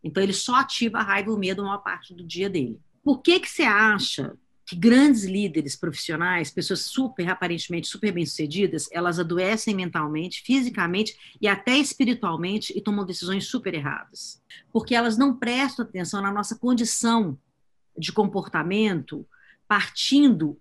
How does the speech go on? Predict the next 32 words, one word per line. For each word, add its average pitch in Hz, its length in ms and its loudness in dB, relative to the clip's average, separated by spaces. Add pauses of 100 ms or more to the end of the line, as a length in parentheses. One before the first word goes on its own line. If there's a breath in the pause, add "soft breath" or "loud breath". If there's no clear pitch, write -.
(160)
da 170 260 0
biologia 262 680 2
também. 147 480 -2 (320)
Elas 175 200 -4
só 196 120 -2
prestam 254 460 -2
atenção 233 600 -4 (280 soft breath)
na 180 180 0
comunicação 262 1000 2
e 247 80 -2
nas 247 200 -2
emoções 247 560 2
dessa 185 220 -6
comunicação. 156 800 -6 (380 loud breath)
E 240 100 6
excluem 285 540 6
o 320 60 8
endógeno. 240 760 2 (380)
Fica 214 200 2
apenas 254 460 2
no 277 120 4
exógeno. 196 580 2
O - 20 2
endógeno 220 600 2
é 190 40 -2
tudo 262 200 -6
que 269 60 0
é 254 40 2
fabricado 294 720 0
dentro 190 320 0
da 165 140 0
gente. 143 480 -4